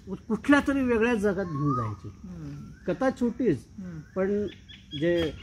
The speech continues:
Speaker 1: आणि अशा या कथा वाचता वाचता मी कोंडुरा तर एका बैठकीत संपवलं.
Speaker 2: हम्म.
Speaker 1: एका बैठकीत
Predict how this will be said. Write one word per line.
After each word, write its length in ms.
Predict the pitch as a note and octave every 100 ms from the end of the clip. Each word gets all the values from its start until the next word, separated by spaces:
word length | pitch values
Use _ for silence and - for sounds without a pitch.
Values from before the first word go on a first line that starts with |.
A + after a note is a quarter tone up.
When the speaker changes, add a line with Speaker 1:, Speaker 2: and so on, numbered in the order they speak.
| - - -
Speaker 1:
आणि 680 | C#3+ E3 G3+ G#3 A3 A3 A#3 E4+ - -
अशा 220 | C#3+ B2+ G3
या 160 | F#3+
कथा 380 | G3 E3 - E3+
वाचता 440 | E3+ C#3 - D#3+
वाचता 760 | D#3 C3+ B2 - C3+ D3 D#3+ E3+ - - - - -
मी 560 | D3+ C#3 D#3+ F3+ G3 - - -
कोंडुरा 440 | F3 E3+ F#3+ G3+ G3
तर 400 | G3 F3+ F#3 G#3+ A3+ - -
एका 260 | E3 - A3
बैठकीत 520 | F3+ E3+ F3+ F3+ F3+
संपवलं. 680 | - B2+ G#2+ F#2+ F2+ - G3+
Speaker 2:
हम्म. 160 | F#3
Speaker 1:
एका 200 | C#3 C3
बैठकीत 420 | D#3+ D#3 D#3+ D3+